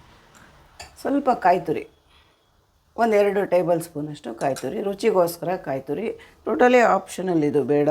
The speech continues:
ಅಂದರೆ ಸ್ಕಿಪ್ ಮಾಡ್ಬೋದು. ಉಪ್ಪು, ಒಂದು ಕಾಲು ಟೀ ಸ್ಪೂನಷ್ಟು ಉಪ್ಪು ಹಾಕ್ತೀನಿ. ಈ ಒಗ್ಗರಣೆ ಸ್ವಲ್ಪ ತಣ್ಣಗಾದ್ಮೇಲೆ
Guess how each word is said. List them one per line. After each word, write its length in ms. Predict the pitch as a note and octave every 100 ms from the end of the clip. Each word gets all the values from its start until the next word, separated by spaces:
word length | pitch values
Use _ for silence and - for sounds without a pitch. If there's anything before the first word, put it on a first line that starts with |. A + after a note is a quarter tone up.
| D3+
ಅಂದರೆ 180 | C#3+ - - - _ -
ಸ್ಕಿಪ್ 280 | C#4+ C#4 D#3
ಮಾಡ್ಬೋದು. 420 | D3+ A2+ C#3 A#3 D4 _ _ _ _ - E3+
ಉಪ್ಪು, 260 | - E3 D#4+ - _ _ _ _ _ _ _ _ _ _ _ _ _ _ _ _ _ _ _ _ _ _ F3
ಒಂದು 160 | G3 G#3+ G3+
ಕಾಲು 260 | G3 A3 A3
ಟೀ 80 | F3 E3
ಸ್ಪೂನಷ್ಟು 460 | E3+ D#3 D3 - -
ಉಪ್ಪು 160 | - D#3+
ಹಾಕ್ತೀನಿ. 380 | B2+ - A#2+ G#2 - _ - - - -
ಈ 60 | G#3+
ಒಗ್ಗರಣೆ 400 | G#3 G#3 C4+ C4 A3+
ಸ್ವಲ್ಪ 320 | A3 B3+ C4 A#3+ A3+
ತಣ್ಣಗಾದ್ಮೇಲೆ 720 | G3 B3 C4+ A#3 G3 G3 B3